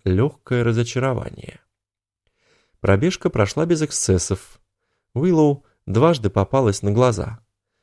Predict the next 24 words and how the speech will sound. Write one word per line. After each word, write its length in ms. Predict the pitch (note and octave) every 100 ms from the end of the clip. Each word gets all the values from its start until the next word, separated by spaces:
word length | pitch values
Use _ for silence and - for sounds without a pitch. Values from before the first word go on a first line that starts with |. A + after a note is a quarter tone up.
| _ _ _
В 40 |
первый 260 | D#3 D3 D3+
раз 240 | D#3 -
издали 380 | D3+ D3 A2+ A2
махнула 440 | G#2+ G#2+ C#3 B2
рукой 360 | G#2 G#2+ F3 F3
и 140 | G#2
целеустремленно 960 | G2+ B2+ A2+ G2 - G2 G2+ C#3+ C3 F#2+
прокатила 600 | - F#2+ G#2+ - A2 F2+
в 80 | F#2
гору, 480 | A#2+ D#3 C#3 G#2+ G2
сильно 400 | - B2+ A2+ F#2+
налегая 520 | F#2+ G2+ G#2+ G#2+ F2+
на 160 | F2+ F#2+
руль, 280 | B2+ F3 - _ _ _ _ _ _
а 120 | F#2
второй 520 | F2 - G2 D#3+ F#3 - _ _ _ -
неожиданно 640 | G2 G2 D#3 F3+ E3 B2+
выскочила 540 | C#3 - E3 - C#3+
с 40 | G#2+
боковой 440 | F2+ F#2 F#2 C3
дорожки. 600 | C#3 A#2+ - - - - - _ _ _ _ _ _ _ _ _
"Как 260 | A3 A3+
спалось?" 720 | - - G3 G#3 A3+ A3+ -